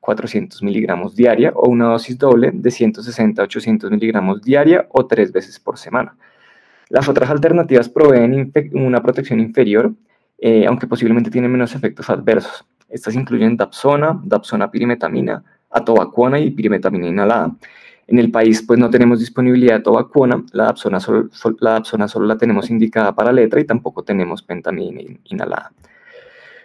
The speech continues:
El tratamiento ya dirigido, pues, es un, eh, es un tratamiento empírico en pacientes de alto riesgo, eh, se debería hacer mientras esperan los resultados. Eh, la elección terapéutica es el trimetoprim sulfametoxazol, que puede ser oral o intravenoso de acuerdo a la severidad.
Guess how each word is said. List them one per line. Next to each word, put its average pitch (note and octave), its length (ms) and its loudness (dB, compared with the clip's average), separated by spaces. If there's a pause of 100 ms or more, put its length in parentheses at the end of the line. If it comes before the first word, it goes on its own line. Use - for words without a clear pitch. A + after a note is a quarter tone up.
(120)
El D3 100 0
tratamiento D3 840 6
ya D3+ 300 6
dirigido, D#3 520 4
pues, C3+ 140 2
es A2+ 100 -6
un, B2 180 -4
eh, A#2 680 4
es A2 200 -4
un A#2 60 -6
tratamiento A2 440 0
empírico C3 440 0
en C3 100 -2
pacientes A2 380 -2
de A#2 60 4
alto A2 200 0
riesgo, D3 520 2 (100)
eh, G2+ 460 2 (340)
se - 140 -8
debería G#2+ 340 0
hacer A#2+ 300 2
mientras B2 320 -2
esperan F#2+ 340 -8
los F#2+ 140 -4
resultados. B2+ 640 -2 (720)
Eh, C3 200 4
la B2 100 6
elección B2 520 2
terapéutica C3+ 560 0
es A#2 60 -2
el A2+ 80 -2
trimetoprim B2+ 560 -2
sulfametoxazol, A#2 880 -4
que - 80 -12
puede G2 240 -2
ser A2 260 -6
oral G#2 440 2
o A#2+ 60 -2
intravenoso G2+ 580 -2
de G2 80 -4
acuerdo E2+ 320 -8
a D#2+ 40 -4
la E2 80 -8
severidad. G2 520 -2